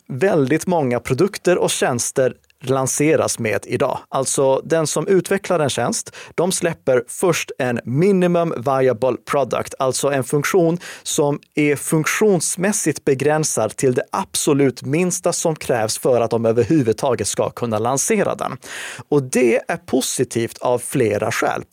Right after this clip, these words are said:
För det första, den som levererar tjänsten börjar tjäna pengar på tjänsten direkt, så det kan finansiera vidareutveckling. Eh, nummer två,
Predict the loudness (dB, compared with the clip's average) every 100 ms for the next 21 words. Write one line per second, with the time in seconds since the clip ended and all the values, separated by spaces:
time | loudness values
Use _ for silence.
0 | -10 -2 0 0 -2 -2 -4 -4 _ _
1 | _ _ _ -12 -4 -2 0 0 2 2
2 | 2 2 2 0 -2 -2 0 0 2 2
3 | 0 -2 -4 -2 -2 -2 -2 -2 0 0
4 | 0 -4 -2 -4 -2 -4 -2 0 0 -2
5 | -6 -8 -12 -4 -2 0 0 0 2 2
6 | 0 0 2 0 0 -4 -2 -2 -2 -6
7 | -16 -8 0 0 0 0 2 0 0 2
8 | 2 2